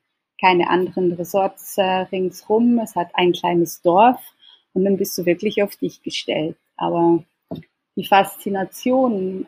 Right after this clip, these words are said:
so ein schönes Stückchen Land, ähm,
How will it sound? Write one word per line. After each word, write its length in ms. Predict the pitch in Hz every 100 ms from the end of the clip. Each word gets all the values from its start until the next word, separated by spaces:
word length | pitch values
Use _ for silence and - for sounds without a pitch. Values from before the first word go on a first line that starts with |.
| _
so 300 | _ 247 269
ein 260 | 269 262
schönes 540 | 233 - 254 269 254 -
Stückchen 640 | - 240 _ 233 220 202 -
Land, 480 | 196 185 233 269 - _ _ _ _ 220
ähm, 500 | 220 208 202 202